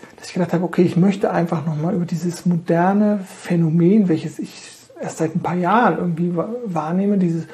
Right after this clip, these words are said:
Work-Life-Balance sprechen. Und natürlich ist da auch Zeit total wichtig, denn, ähm, egal wie viel Besitztum, wie viel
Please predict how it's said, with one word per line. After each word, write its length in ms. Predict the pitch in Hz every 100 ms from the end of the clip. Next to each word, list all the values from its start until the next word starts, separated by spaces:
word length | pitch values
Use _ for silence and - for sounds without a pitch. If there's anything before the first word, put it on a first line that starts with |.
| - -
Work-Life-Balance 1300 | 180 180 190 202 175 165 160 170 - - 180 165 -
sprechen. 480 | - - - - 214 - - - - - -
Und 360 | 214 202 190 - - _ -
natürlich 460 | 226 208 254 226 302
ist 240 | - -
da 120 | 196
auch 200 | 185 -
Zeit 400 | - 214 196 202
total 420 | 180 - 175 175
wichtig, 420 | 175 165 - - -
denn, 320 | 175 160 160 - - -
ähm, 760 | - 170 160 165 160 160 175 170 - _ _
egal 380 | - 185 254 247
wie 80 | 190
viel 160 | 185 170
Besitztum, 800 | 165 170 226 - - 175 151 147
wie 100 | 143
viel 640 | 151 151 147 151 170